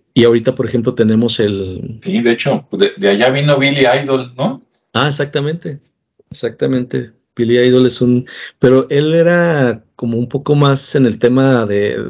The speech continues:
Speaker 1: de la figura, ¿no? Porque, pues, su, su música no era punk, era más bien un rock pop y hasta, hasta como romántico en una canción, creo que trae ahí muy,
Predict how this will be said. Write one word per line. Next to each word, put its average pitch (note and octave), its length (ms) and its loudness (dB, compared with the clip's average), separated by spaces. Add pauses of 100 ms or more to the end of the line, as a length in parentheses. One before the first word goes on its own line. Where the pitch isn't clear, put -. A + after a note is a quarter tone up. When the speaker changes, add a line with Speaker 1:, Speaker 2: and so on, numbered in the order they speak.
(960)
Speaker 1:
de A2+ 120 2
la A2 100 4
figura, A#2 440 4
¿no? C3+ 160 -6
Porque, A#2 260 -6
pues, A#2 160 -8
su, A2 400 -4
su A#2+ 140 -4
música B2 400 0
no A2+ 120 -2
era A#2 240 -2
punk, A#2+ 320 -2 (120)
era G#2+ 420 -2
más G#2+ 200 0
bien A#2 180 4
un A2+ 120 0
rock A2+ 300 0
pop A#2 420 0
y A#2+ 140 -2
hasta, G2+ 540 -2 (760)
hasta G#2+ 400 -4
como G2+ 1160 0
romántico A2+ 600 0
en A2 80 4
una A2+ 100 4
canción, G#2+ 380 -2
creo G#2+ 160 -4
que A2 100 -6
trae G#2 340 -2
ahí G#2 460 -4
muy, G#2+ 440 2